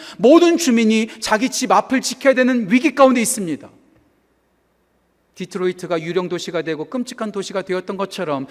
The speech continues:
예루살렘도 성벽은 완공이 되었지만 그 안에 주민이 없으니까 그렇게 될 위험 가운데 있습니다. 최고의 위기죠. 인구가 없는 거예요. 사람이 없는 거예요. 그때 느헤미야는 어떻게 할까요? 아니요.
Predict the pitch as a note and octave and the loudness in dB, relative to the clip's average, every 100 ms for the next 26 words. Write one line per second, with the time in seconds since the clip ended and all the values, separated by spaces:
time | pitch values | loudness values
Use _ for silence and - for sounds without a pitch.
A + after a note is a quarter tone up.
0 | - - F#3+ A3 - A3+ A3+ A3+ C#4 C4 | -12 2 4 4 2 2 2 2 2 2
1 | B3+ A3+ A3+ B3 C4 C4 B3+ D4+ - A#3+ | 4 4 4 4 4 4 6 6 4 2
2 | G#3 G#3 - - B3+ C#4 C#4 C#4 D4 E4 | 2 0 -4 -2 4 6 6 4 6 8
3 | E4 B3 B3+ A#3 G3+ E3+ C#3 - - - | 8 6 2 -4 0 0 0 -6 -16 -6
4 | G3+ G3+ G3+ F#3+ F#3 E3+ C#3 F3+ F3+ D#3 | -4 -2 -4 -4 -4 -4 -2 -2 -2 -4
5 | D#3+ D3 C3+ - B2+ G#2 E2 _ _ _ | -4 -4 -8 -8 -12 -12 -18 _ _ _
6 | - - E4 C#4+ B3+ F#3+ F#3 G3 - G#2 | -12 -4 -2 0 0 -2 -6 -8 -10 -14
7 | _ G#3+ C4+ D4+ C#4+ A#3+ C4+ A#3 E3 - | _ -6 -2 2 4 6 6 6 4 4
8 | D#4+ E4 D#4 B3 C4 G#3 D#3 A#2 G2 - | 6 8 6 6 4 2 -2 -4 -12 -20
9 | _ _ _ _ _ _ _ _ _ - | _ _ _ _ _ _ _ _ _ -14
10 | - D3 C3+ D3+ D3 C3+ B2+ A#2 - - | -10 -10 -6 -6 -4 -4 -8 -10 -16 -20
11 | G#2+ - F#2+ G2+ B2 D#3+ C#3+ A2+ | -20 -18 -18 -12 -6 -4 -4 -8